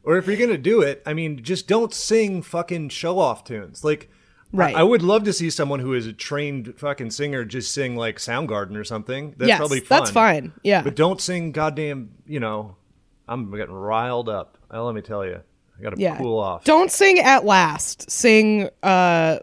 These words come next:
Speaker 2: like,
Speaker 1: Yeah.
Speaker 2: Black Velvet or something.
Speaker 1: Sing Fat Lip.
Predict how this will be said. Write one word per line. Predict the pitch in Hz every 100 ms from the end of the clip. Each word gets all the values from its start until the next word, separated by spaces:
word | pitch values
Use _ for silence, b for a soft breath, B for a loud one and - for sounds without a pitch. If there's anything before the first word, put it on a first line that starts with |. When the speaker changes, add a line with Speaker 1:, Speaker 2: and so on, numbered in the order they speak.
| -
Speaker 2:
like, | 175 165 - - _ _ _ _ -
Speaker 1:
Yeah. | 104
Speaker 2:
Black | 92 185 175
Velvet | 180 170 156 143 -
or |
something. | 156 151 - 101
Speaker 1:
Sing | - 143
Fat | 131 120 104
Lip. | 92 -